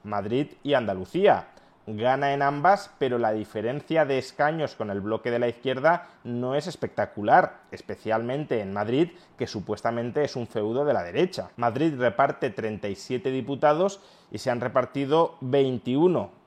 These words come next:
para la derecha y dieciséis para la izquierda. Solo con que P P y Vox hubiesen conseguido dos o tres diputados más en Madrid, ya estarían al borde de la mayoría absoluta. Y ese era el escenario que se manejaba, que en Madrid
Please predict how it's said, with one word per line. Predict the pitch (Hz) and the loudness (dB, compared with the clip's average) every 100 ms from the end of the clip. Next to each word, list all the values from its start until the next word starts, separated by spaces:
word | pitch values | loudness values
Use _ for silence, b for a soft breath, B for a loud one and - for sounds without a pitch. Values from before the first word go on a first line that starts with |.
| - | -4
para | 104 101 | -2 2
la | 110 | 2
derecha | 131 147 139 160 165 - | 4 2 2 2 2 0
y | - 120 | -4 -4
dieciséis | 110 101 101 - 107 - | -4 -6 -10 -8 -8 0
para | 143 127 | 4 4
la | 90 | 2
izquierda. | - 120 151 156 85 - _ _ _ | -6 0 0 0 -6 -12 _ _ _
Solo | - 151 185 190 | -2 4 4 4
con | 127 | 0
que | 117 110 | -2 -2
P | 117 | -2
P | 104 139 | 0 2
y | 143 | 2
Vox | 127 156 160 | 4 2 2
hubiesen | 120 110 117 139 | -4 -4 -4 -6
conseguido | 135 123 123 139 143 120 | -6 -6 -4 0 0 0
dos | 110 147 - | 0 -2 -2
o | 156 | -4
tres | 139 147 139 | -2 -4 -4
diputados | 107 104 117 123 120 | -6 -4 0 0 -2
más | 117 113 - | -4 -4 -4
en | 113 | -2
Madrid, | 120 123 151 175 B B - | 0 2 0 0 B B -6
ya | 120 | -2
estarían | - - 127 143 151 | 0 2 2 4 2
al | 127 117 113 | 2 2 0
borde | 107 156 143 120 | 4 4 4 2
de | 110 | 2
la | 101 | 0
mayoría | 98 98 98 95 | -2 -4 -4 -4
absoluta. | - 120 208 220 127 - b b b - | -6 0 0 4 2 2 b b b -12
Y | 113 131 | -2 0
ese | - 160 | 2 2
era | 135 147 | 4 4
el | 170 | 4
escenario | 120 - 110 110 110 139 139 | 0 -4 -4 -2 -2 -2 -2
que | 156 | -6
se | - 117 | -6 -8
manejaba, | 87 87 - 113 170 190 82 - | -8 -12 -2 4 8 8 4 -4
que | 104 | -10
en | 95 | -8
Madrid | 95 90 110 123 | -6 -4 -2 -2